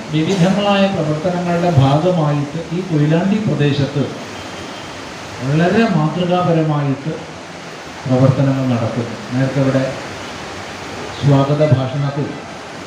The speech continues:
അനന്തരം അധ്യക്ഷ ഭാഷണത്തിലൊക്കെ അത് സൂചിപ്പിക്കപ്പെട്ടു, വീണ്ടും പറയേണ്ടുന്നതില്ല.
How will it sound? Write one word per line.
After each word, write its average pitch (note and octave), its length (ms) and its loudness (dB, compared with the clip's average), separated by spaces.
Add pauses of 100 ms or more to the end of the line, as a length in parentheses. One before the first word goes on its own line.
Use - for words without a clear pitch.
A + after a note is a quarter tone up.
(1600)
അനന്തരം E3 400 6 (580)
അധ്യക്ഷ D#3 300 2 (140)
ഭാഷണത്തിലൊക്കെ D3 720 4
അത് C3+ 120 0 (300)
സൂചിപ്പിക്കപ്പെട്ടു, D3+ 880 2 (1200)
വീണ്ടും D#3+ 320 6 (840)
പറയേണ്ടുന്നതില്ല. C#3+ 840 4